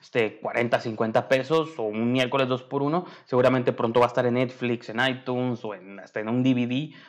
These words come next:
este, o en el blog del Galletas, de Cine del Galletas. Yo no sé dónde sea que aparezca y dónde sea que ustedes busquen sus movies,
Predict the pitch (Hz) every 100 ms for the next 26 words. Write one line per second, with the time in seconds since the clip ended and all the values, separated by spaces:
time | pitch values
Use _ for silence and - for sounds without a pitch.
0 | - _ _ _ 120 107 - _ - 104
1 | 101 98 98 95 92 98 107 110 107 101
2 | 101 127 139 135 127 120 135 139 185 196
3 | 127 131 135 127 123 135 165 151 131 139
4 | 139 160 151 143 151 147 147 135 131 143
5 | 160 143 135 - 127 131 123 127 123 123
6 | 123 131 123 135 151 180 180